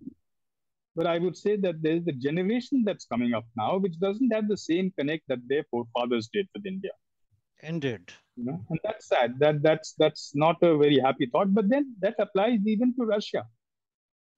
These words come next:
Speaker 1: I mean, you and I, we, we, we used to get Sputnik and all that stuff at home, if you remember, right?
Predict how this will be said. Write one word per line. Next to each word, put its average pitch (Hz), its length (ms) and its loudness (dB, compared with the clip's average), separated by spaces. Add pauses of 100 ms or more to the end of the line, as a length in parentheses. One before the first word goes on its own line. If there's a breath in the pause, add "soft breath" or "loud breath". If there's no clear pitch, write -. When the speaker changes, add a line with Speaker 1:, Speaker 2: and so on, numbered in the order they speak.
(720)
Speaker 1:
I 156 40 -4
mean, 151 140 0
you 180 200 2
and 196 100 0
I, 156 240 0
we, 196 240 0
we, 185 320 -2 (100)
we 170 80 -12
used 196 240 -4
to - 60 -20
get 196 180 -2
Sputnik 226 600 -2
and 185 120 0
all 147 160 0
that 143 160 -2
stuff 143 220 -2
at 123 120 -6
home, 147 280 2
if 117 100 -2
you 131 80 0
remember, 117 360 2
right? 127 260 -2